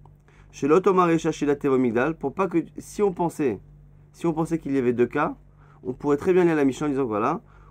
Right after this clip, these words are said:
on cite le premier cas. Et pour justement mieux définir le premier cas, on en cite un deuxième pour que tu comprennes quelle est la nature du premier. En disant le premier cas, il est un peu ambigu, en citant un second cas qui me parle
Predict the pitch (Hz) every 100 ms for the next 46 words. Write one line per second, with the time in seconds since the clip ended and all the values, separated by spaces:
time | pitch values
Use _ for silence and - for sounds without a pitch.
0 | - 151 175 175 165 151 143 156 139 127
1 | 107 - - - - - - - - -
2 | 143 - 165 135 135 170 185 175 147 160
3 | 202 180 180 185 165 139 - 143 127 180
4 | 170 - - 170 156 147 175 196 - 135
5 | - 151 156 202 180 175 - - _ _
6 | _ - - 170 170 160 147 180 160 156
7 | 135 127 - - _ _ - - - -
8 | - 151 175 175 180 165 110 87 - 131
9 | - 175 170 175 143 127 123 123 120 110
10 | 110 170 - - - - 104 123 - 160
11 | 180 156 - 160 165 156 131 135 120 135
12 | 113 92